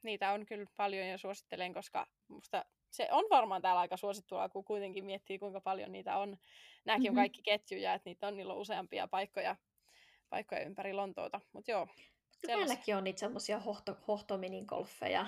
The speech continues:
Speaker 1: Joo.
Speaker 2: Niinku nimenomaan sisäminigolfeja
Speaker 1: Joo.
Speaker 2: jonkun verran, mut en oo koskaan käynyt. <laughs>
Speaker 1: Joo, nimenomaan. Mä oon joskus miettinytkin sitä, että olisi kiva kesällä niinku ulkominigolfeja, mutta täällä ne on just yleensä sellaisia vähän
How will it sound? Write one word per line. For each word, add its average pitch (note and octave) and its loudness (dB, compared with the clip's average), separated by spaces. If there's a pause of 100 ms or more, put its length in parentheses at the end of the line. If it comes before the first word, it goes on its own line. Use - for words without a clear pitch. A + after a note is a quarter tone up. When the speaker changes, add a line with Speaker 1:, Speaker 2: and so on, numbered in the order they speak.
(160)
Speaker 1:
Joo. G#3+ 4 (320)
Speaker 2:
Niinku G#3+ 0
nimenomaan G#3 0
sisäminigolfeja - -2
Speaker 1:
Joo. F#3 2
Speaker 2:
jonkun F#3+ -6
verran, G3+ 2
mut G3+ -8
en G3 -2
oo - -10
koskaan G3+ -6
käynyt. A3 0 (160)
<laughs> A#3+ -8 (1120)
Speaker 1:
Joo, D#4+ 6
nimenomaan. D#4 2
Mä B3 2
oon C#4 2
joskus - -6
miettinytkin A#3+ -2
sitä, - -4
että G#3 -2
olisi G3+ -2
kiva A3+ 0
kesällä G#3 -2
niinku F#3+ -6
ulkominigolfeja, F#3 -4
mutta F#3 -4 (460)
täällä C4+ 8
ne G3 -2
on G3 -4
just G#3+ -8
yleensä G3 -2
sellaisia F#3 -4
vähän F#3+ -10